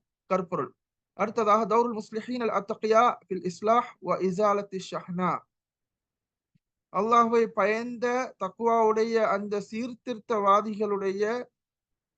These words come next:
பங்களிப்பு, சமூகத்தில் இருக்கின்ற குரோதங்களை, பிணக்குகளை, பிளவுகளை கிள்ளி எறிவதில் அவர்களுடைய பங்களிப்பு என்கின்ற கருப்பொருள். நான்காவது விடயம் வந்து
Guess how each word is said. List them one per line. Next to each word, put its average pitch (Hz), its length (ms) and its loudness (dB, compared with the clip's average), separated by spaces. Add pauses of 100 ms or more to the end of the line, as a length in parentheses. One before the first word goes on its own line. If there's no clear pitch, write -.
(240)
பங்களிப்பு, 202 720 -2 (460)
சமூகத்தில் 202 540 -2
இருக்கின்ற 196 720 2
குரோதங்களை, 208 1120 0 (1000)
பிணக்குகளை, 208 680 2
பிளவுகளை 220 960 2 (1040)
கிள்ளி 214 320 -4
எறிவதில் 226 440 2
அவர்களுடைய 196 800 2
பங்களிப்பு 190 460 -2
என்கின்ற 180 560 -2 (260)
கருப்பொருள். 180 540 0 (380)
நான்காவது 226 580 4
விடயம் 196 280 2
வந்து 185 400 -4